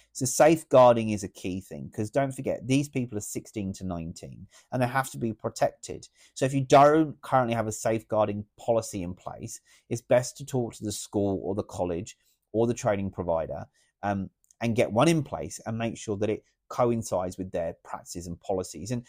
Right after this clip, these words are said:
you may need to be doing some safeguard training, um, with the team that will be looking after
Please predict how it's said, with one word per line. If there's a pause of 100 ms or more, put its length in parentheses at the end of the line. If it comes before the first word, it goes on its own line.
(160)
you
may
need
to
be
doing
some
safeguard
training, (640)
um, (260)
with (220)
the
team (180)
that
will
be
looking
after